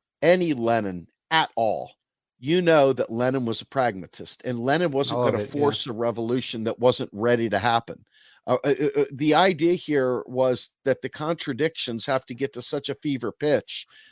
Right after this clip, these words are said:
Speaker 1: that the people will not accept it as it is. Unfortunately, we know in the United States and in Canada, people are very comfortable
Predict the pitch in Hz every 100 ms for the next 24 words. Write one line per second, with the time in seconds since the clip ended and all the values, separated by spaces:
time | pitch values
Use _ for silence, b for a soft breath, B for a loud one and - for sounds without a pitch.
0 | b 139 127 - 180 - 135 120 107 135
1 | 151 139 135 127 - - 175 160 _ 123
2 | 104 - 123 120 - 117 156 117 - b
3 | b b b 143 156 - 247 - 151 135
4 | - 143 151 147 151 180 165 131 131 -
5 | 117 117 110 107 110 - 123 127 - 120
6 | 160 151 185 196 147 95 127 b b b
7 | - 247 262 131 127 143 151 - 135 135
8 | - 85 65